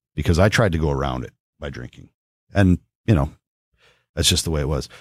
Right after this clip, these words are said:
But when I stopped and I had to go through the middle and I had to go through it, that's when I finally healed.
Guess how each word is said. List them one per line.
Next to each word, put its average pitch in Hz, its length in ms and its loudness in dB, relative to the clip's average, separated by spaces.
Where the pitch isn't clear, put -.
But 76 120 -6
when 90 180 2
I 95 80 4
stopped 110 720 0
and 87 200 2
I - 20 4
had 80 160 2
to 80 60 -2
go 76 100 2
through 76 220 -2
the 71 80 -2
middle 82 400 0
and 76 100 -2
I 67 60 0
had 73 160 2
to 76 80 0
go 67 100 0
through 80 320 2
it, 131 140 2
that's 78 300 0
when 69 120 0
I 65 60 2
finally 65 440 0
healed. 58 420 -8